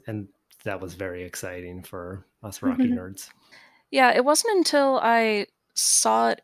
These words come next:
Speaker 3: with a live shadow cast that I saw Superheroes, because, as I've said before, I grew up with my dad's V H S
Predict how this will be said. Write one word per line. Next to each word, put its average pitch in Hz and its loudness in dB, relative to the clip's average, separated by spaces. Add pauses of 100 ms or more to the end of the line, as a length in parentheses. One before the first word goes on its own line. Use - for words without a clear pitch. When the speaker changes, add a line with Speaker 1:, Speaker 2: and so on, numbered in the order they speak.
Speaker 3:
with 208 -6
a 233 -2
live 196 -4
shadow 269 0
cast 175 -4
that 180 -2
I 180 -2
saw 302 0
Superheroes, - -6
because, 202 -4 (320)
as 214 4
I've 196 -4
said 202 -2
before, 190 -4 (360)
I 208 2
grew 226 2
up 214 -4
with 202 -4 (360)
my 202 -4 (140)
dad's 185 -2
V 180 -6
H 175 -4
S - 2